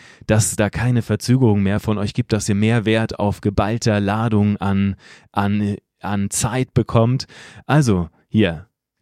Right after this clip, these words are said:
Justin, deine B C A A mit der E A an der Mischung,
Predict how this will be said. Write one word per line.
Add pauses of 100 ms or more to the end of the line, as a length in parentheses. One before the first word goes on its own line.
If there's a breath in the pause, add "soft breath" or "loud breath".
Justin, (520)
deine
B
C
A
A
mit
der
E
A
an
der
Mischung,